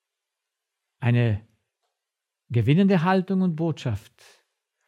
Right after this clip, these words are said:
ist noch kein Beweis, dass sie richtig ist. Ich wiederhole das nochmal. Eine gewinnende Haltung und Botschaft ist noch nicht der Beweis,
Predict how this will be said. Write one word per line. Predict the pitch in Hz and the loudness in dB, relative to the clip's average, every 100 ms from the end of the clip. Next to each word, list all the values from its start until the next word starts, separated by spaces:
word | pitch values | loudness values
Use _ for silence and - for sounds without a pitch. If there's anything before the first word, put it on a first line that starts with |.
| _ _ _ | _ _ _
ist | - 117 - | -6 -6 -4
noch | 113 - | -6 -6
kein | - 139 151 | -2 0 2
Beweis, | 143 143 120 98 - - - _ _ _ _ _ _ _ _ _ - | 2 2 0 -4 -12 -20 -20 _ _ _ _ _ _ _ _ _ -8
dass | 113 - | -6 -4
sie | 120 | -4
richtig | 98 - - - | -4 -8 -20 -20
ist. | - - _ _ _ _ _ _ _ _ _ _ _ _ _ _ _ | -20 -20 _ _ _ _ _ _ _ _ _ _ _ _ _ _ _
Ich | 123 | -4
wiederhole | 151 127 147 139 | 0 2 2 0
das | 120 | -4
nochmal. | 143 - - - - _ _ _ _ _ _ _ _ _ _ _ - _ | -8 -10 -14 -14 -20 _ _ _ _ _ _ _ _ _ _ _ -20 _
Eine | 165 175 | 8 8
gewinnende | 160 175 240 240 196 | 8 8 8 8 8
Haltung | 247 226 254 240 | 8 6 2 2
und | 226 180 | 4 6
Botschaft | 202 - 156 113 - - - _ _ _ _ _ _ _ _ - - _ - | 6 6 2 -2 -8 -20 -20 _ _ _ _ _ _ _ _ -20 -20 _ 6
ist | 170 170 | 6 8
noch | 170 139 | 4 8
nicht | 214 226 | 6 8
der | 240 | 6
Beweis, | 220 208 214 190 120 - - - | 8 8 8 8 4 -4 -20 -20